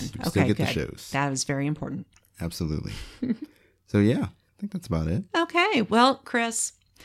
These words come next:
Speaker 2: I have a couple of questions that I need to ask you. And you've answered the zombie question.
Speaker 1: I
Speaker 2: Right?
Speaker 1: have.
Speaker 2: You have. So
Speaker 1: I
Speaker 2: I'm
Speaker 1: have.
Speaker 2: not going, I think you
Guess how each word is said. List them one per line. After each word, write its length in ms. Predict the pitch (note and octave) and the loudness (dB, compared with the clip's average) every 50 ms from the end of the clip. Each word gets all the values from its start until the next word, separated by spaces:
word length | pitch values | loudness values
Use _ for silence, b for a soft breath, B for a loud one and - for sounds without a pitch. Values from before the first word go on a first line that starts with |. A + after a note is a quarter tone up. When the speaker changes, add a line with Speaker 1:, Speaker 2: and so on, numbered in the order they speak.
| B B B B B | B B B B B
Speaker 2:
I 80 | - B3 | 4 4
have 100 | B3 B3+ | 4 4
a 20 | |
couple 240 | B3+ C4 B3+ C4 B3+ | 2 0 0 2 0
of 100 | B3 B3 | 0 0
questions 600 | - A#3 F3 F3 - - C4+ D4+ E4+ F#4 E4 - | -2 -2 -2 -2 -2 0 0 0 0 0 -4 -6
that 140 | - B3 A#3 | -4 -2 0
I 60 | A#3 A#3 | 2 2
need 200 | A3+ A3+ A3+ A3+ | 2 2 2 0
to 120 | B3 - | 0 0
ask 320 | G3 G3 G3+ G3+ - - - | 2 0 0 0 -2 -2 0
you. 200 | A#3 A3+ A3+ A3 | 2 2 2 2
And 180 | G#3 A3+ B3 D4 | 4 4 4 4
you've 100 | F4+ - | 4 2
answered 400 | A3 A#3 A3+ A3 A3 G#3+ F#3+ F3 | 2 2 2 2 2 0 -2 0
the 60 | E3+ D3+ | -2 0
zombie 280 | D#3+ F3 E3 D#3+ C#3+ | 2 2 2 2 0
question. 560 | - - - C#3+ - - - - - - D3 - - - - - | -2 -2 -6 -6 -6 -8 -10 -10 -8 -8 -10 -10 -14 -8 0 4
Speaker 1:
I 60 | G2+ | 6
Speaker 2:
Right? 40 | - | 6
Speaker 1:
have. 240 | - G2+ G2 F#2 D2+ - | 8 6 6 4 2 0
Speaker 2:
You 160 | - F3+ G3 | 2 2 4
have. 320 | F3+ G#3 D#3+ C#3 C#3+ C#3 - | 4 4 2 0 0 -2 0
So 120 | - F3+ | 2 4
Speaker 1:
I 40 | E3+ | 6
Speaker 2:
I'm 60 | F#3+ | 6
Speaker 1:
have. 220 | G3 G3 F#3 F#3+ | 6 6 6 6
Speaker 2:
not 200 | F#3 F3 F3 F#3 | 6 6 6 4
going, 220 | - A#3 A3+ G3+ A3 | 4 2 4 4 4
I 80 | A#3 A#3+ | 4 4
think 180 | C4 E4+ - - | 2 0 -2 0
you 220 | F4 D#4 C4+ A#3+ | 4 4 4 4